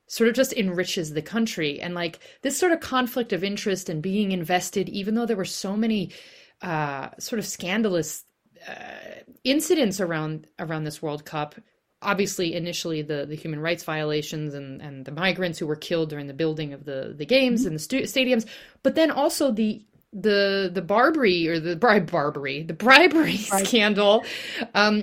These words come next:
Speaker 1: in the E U, uh, Parliament, um, which is that they were being,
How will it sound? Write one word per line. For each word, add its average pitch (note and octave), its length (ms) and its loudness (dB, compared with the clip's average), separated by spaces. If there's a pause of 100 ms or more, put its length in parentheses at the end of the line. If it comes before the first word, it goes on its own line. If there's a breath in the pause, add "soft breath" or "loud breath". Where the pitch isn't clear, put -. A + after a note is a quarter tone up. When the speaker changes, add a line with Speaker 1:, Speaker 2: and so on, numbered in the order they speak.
Speaker 1:
in A3 160 2
the A3+ 80 4
E A3 180 -2
U, F3 560 0
uh, F3+ 160 -4
Parliament, G#3+ 640 0 (100)
um, D3+ 460 -6
which D#3+ 340 -8
is D3+ 180 -6
that D3+ 160 -4
they D3+ 100 -4
were D3 100 -6
being, C#3+ 360 -8